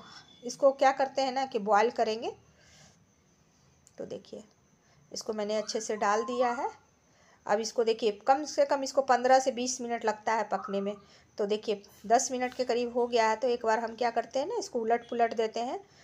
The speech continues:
ताकि ये अच्छे से अंदर वाला भाग भी पक जाए। देखिए अंदर से पक गया है, तो इसका कलर देखिए एकदम से चेंज हो गया है।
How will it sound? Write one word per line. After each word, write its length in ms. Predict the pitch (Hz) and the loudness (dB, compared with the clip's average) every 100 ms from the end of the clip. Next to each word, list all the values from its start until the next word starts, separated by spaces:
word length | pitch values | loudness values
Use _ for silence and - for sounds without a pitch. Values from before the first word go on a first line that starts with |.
| _ - | _ -6
ताकि 240 | 208 220 | -6 -2
ये 100 | 226 | 2
अच्छे 300 | 214 208 226 | 2 2 0
से 240 | 208 339 440 - - _ _ - - | 0 0 -2 -8 -20 _ _ -18 -12
अंदर 260 | 220 214 | -2 0
वाला 200 | 214 208 208 | 4 4 2
भाग 240 | 208 202 | 2 0
भी 100 | 220 | 0
पक 200 | 220 208 | -2 -2
जाए। 220 | 214 302 392 - - _ | -2 -2 -4 -20 -20 _
देखिए 240 | 208 202 214 | -6 0 0
अंदर 200 | 208 240 | 2 0
से 120 | 247 - - - _ _ 240 | 0 -4 -8 -20 _ _ 2
पक 200 | 240 240 | 2 2
गया 260 | 240 233 | 2 4
है, 120 | 233 269 | 4 0
तो 80 | |
इसका 200 | 247 - 220 | -2 -2 0
कलर 300 | 220 226 233 | 0 0 0
देखिए 300 | 220 220 208 | -2 -4 -8
एकदम 200 | 214 220 | -6 -8
से 140 | 226 | -10
चेंज 400 | - 226 226 214 | -4 -2 -2 -4
हो 120 | 185 | -8
गया 200 | 180 180 202 | -4 -4 -4
है। 160 | 202 | -6